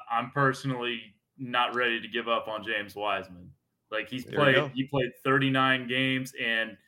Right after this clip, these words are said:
Speaker 1: hey, all right, the, the advanced numbers weren't good. Like, it, it was at best a, a bumpy season for him. But at the end of the day, for a kid who played three college games, he averaged eleven points and six rebounds without really knowing how to play the professional game.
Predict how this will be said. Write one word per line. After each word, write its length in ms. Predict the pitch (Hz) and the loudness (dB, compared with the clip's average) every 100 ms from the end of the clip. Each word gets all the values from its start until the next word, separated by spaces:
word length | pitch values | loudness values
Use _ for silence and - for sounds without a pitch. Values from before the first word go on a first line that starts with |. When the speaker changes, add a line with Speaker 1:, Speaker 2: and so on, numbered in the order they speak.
| _ _ _ _ _ _ _ - - _ _ _ | _ _ _ _ _ _ _ -20 -20 _ _ _
Speaker 1:
hey, 340 | 139 107 95 - - | 0 0 0 -6 0
all 80 | 127 | 4
right, 240 | 110 95 - 147 135 | 4 2 -4 -6 2
the, 300 | 135 131 123 | 2 2 -2
the 160 | 120 113 | -2 -2
advanced 440 | 113 131 139 143 | 2 4 4 2
numbers 320 | 143 135 131 | 2 2 0
weren't 360 | 107 135 131 107 | 0 -2 -2 2
good. 400 | 131 127 120 107 | 4 4 2 0
Like, 240 | 104 98 - _ - | -4 -4 -8 _ -6
it, 300 | 120 120 120 | -2 0 0
it 40 | |
was 220 | 120 113 | 0 -2
at 280 | 113 127 131 | 2 0 2
best 320 | 123 120 - | 2 2 2
a, 40 | 117 | -4
a 380 | 113 107 117 - | -2 -2 -2 -2
bumpy 320 | 117 120 113 | -2 -2 -6
season 400 | - 120 131 135 | -8 -6 -2 -2
for 200 | 139 135 | 2 2
him. 80 | 131 | 2
But 160 | 117 | -2
at 60 | - | -4
the 140 | 117 | -2
end 100 | 139 | 0
of 80 | 156 | 2
the 80 | 151 | 0
day, 380 | 139 123 110 104 - _ | 4 4 4 0 -6 _
for 140 | - 120 | -4 -2
a 60 | 117 | 2
kid 200 | 147 143 | 2 2
who 80 | |
played 300 | 135 135 123 | 2 0 0
three 240 | 117 135 135 | -2 -2 0
college 400 | 139 135 123 110 | 2 4 2 0
games, 360 | 120 113 107 | -4 -4 -8
he 140 | - 123 | -2 2
averaged 240 | 120 110 | 2 0
eleven 320 | 107 120 123 | 0 0 0
points 280 | 117 127 120 | -4 -6 -6
and 80 | 104 | -8
six 280 | - 120 - | -6 -6 -4
rebounds 340 | 117 113 107 | -4 -2 -4
without 320 | 98 131 143 | 2 4 6
really 220 | 131 123 113 | 4 2 0
knowing 260 | 113 107 | -4 -2
how 180 | 107 107 | -2 -2
to 80 | 98 | -4
play 220 | - 110 | -4 -4
the 80 | 101 | -4
professional 540 | 101 - 113 - 107 | -6 -4 -4 -4 -8
game. 300 | 101 113 117 | -4 -4 -6